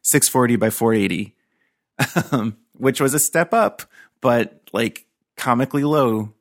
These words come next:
compared to what we do with our Retina machines today. And the color depth was two hundred fifty-six colors, like, not even thousands,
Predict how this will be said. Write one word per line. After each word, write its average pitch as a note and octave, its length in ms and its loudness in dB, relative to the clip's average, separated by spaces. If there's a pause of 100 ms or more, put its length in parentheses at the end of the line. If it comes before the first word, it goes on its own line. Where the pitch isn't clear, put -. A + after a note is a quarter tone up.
(120)
compared A2+ 340 -4
to - 60 -6
what A2 140 2
we A2 100 0
do G#2+ 340 -2
with A#2 320 -4
our A2+ 240 -2
Retina A2+ 320 2
machines G#2 340 0
today. G#2+ 380 -2 (1300)
And C3+ 180 2
the B2 260 2 (120)
color A#3+ 340 2
depth B2 380 0
was A#2+ 200 0
two - 140 -2
hundred B2+ 220 0
fifty-six A#2 480 -2
colors, G#2 640 -4
like, - 260 -8 (160)
not C3+ 200 0
even B2 220 -2
thousands, A2 680 0